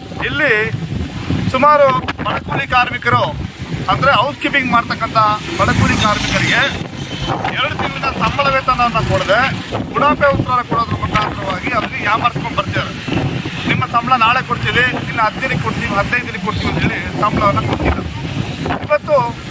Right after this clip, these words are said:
ಆ ಕೂಲಿ ಕಾರ್ಮಿಕರು ಏನ್ ಮಾಡ್ಬೇಕು ಅಂತ ಗೊತ್ತಾಗದೆ ನಿನ್ನೆ ಹೋಗಿ ನಮ್ಮ ಕೆ ಆರ್ ಪುರಂ ಪೊಲೀಸ್ ಠಾಣೆಯಲ್ಲಿ ದೂರನ್ನ ದಾಖಲು ಮಾಡಿದ್ದಾರೆ. ಸ್ವಾಮಿ, ನಾವು ಈ ತರ ಶ್ರೀರಾಮ್ ಬಿಲ್ಡರ್ಸ್ ಅಪಾರ್ಟ್ಮೆಂಟ್ ಅಲ್ಲಿ ಒಬ್ಬ ಕಾಂಟ್ರಾಕ್ಟ್ದಾರರಾದ ರಾಜೇಶ್ ಅವರ ನಮ್ಮ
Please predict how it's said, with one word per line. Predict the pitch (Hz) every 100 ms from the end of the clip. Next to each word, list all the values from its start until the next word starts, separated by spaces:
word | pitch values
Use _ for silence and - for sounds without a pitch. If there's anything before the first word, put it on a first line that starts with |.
| -
ಆ | 226
ಕೂಲಿ | - 277 294
ಕಾರ್ಮಿಕರು | 277 262 254 - 254 262 - - - - -
ಏನ್ | 226 294
ಮಾಡ್ಬೇಕು | 269 262 254 240
ಅಂತ | 233
ಗೊತ್ತಾಗದೆ | 247 302 233 220 185 220 233 - - 165 180
ನಿನ್ನೆ | 262 294
ಹೋಗಿ | 254 254 254 254
ನಮ್ಮ | 233 233
ಕೆ | -
ಆರ್ | 254 269
ಪುರಂ | 269 262 240
ಪೊಲೀಸ್ | 233 240 -
ಠಾಣೆಯಲ್ಲಿ | 214 196 190 240 - - 170
ದೂರನ್ನ | 247 233
ದಾಖಲು | 208 208 202
ಮಾಡಿದ್ದಾರೆ. | 196 180 175 240 269 - - - -
ಸ್ವಾಮಿ, | 233 247 269
ನಾವು | 240 226
ಈ |
ತರ | 240 240 233 220 - - - -
ಶ್ರೀರಾಮ್ | - 262 269 233
ಬಿಲ್ಡರ್ಸ್ | 240 - 208
ಅಪಾರ್ಟ್ಮೆಂಟ್ | 202 247 - 220
ಅಲ್ಲಿ | 214 233 196 180
ಒಬ್ಬ | 202 202 240 190 - - - -
ಕಾಂಟ್ರಾಕ್ಟ್ದಾರರಾದ | 233 262 294 285 - 240 233
ರಾಜೇಶ್ | 226 214 226 - -
ಅವರ | 233 220 220 208 - - - - - -
ನಮ್ಮ | - -